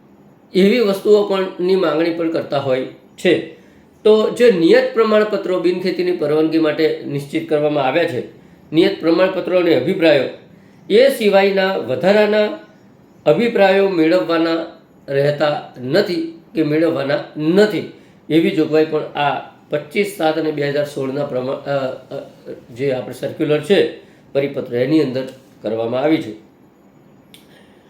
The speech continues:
નિર્દિષ્ટ તમામ નાવાદા પ્રમાણપત્રો અથવા તો અભિપ્રાયો આપનાર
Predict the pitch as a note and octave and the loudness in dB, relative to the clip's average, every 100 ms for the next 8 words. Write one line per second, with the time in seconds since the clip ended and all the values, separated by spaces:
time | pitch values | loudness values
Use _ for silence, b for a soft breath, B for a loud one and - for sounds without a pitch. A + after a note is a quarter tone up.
0 | b _ _ _ _ _ _ _ _ _ | b _ _ _ _ _ _ _ _ _
1 | _ _ _ _ D3+ D3+ F3 G3 C4+ - | _ _ _ _ -4 0 0 0 -4 -6
2 | - F3+ F3+ A#3+ A#3 G3+ G#3 G3+ G#3 F3+ | -2 0 2 2 2 2 4 2 2 0
3 | E3+ F#3+ G3 G3 G3+ G3+ - - - _ | 0 2 0 -2 0 0 0 -10 -20 _
4 | _ - E3+ F3+ F3+ F#3 C#3+ F#3+ G3 F#3 | _ -8 -2 0 2 2 2 2 2 2
5 | F3+ D#3+ F#3 F3 | 2 0 0 0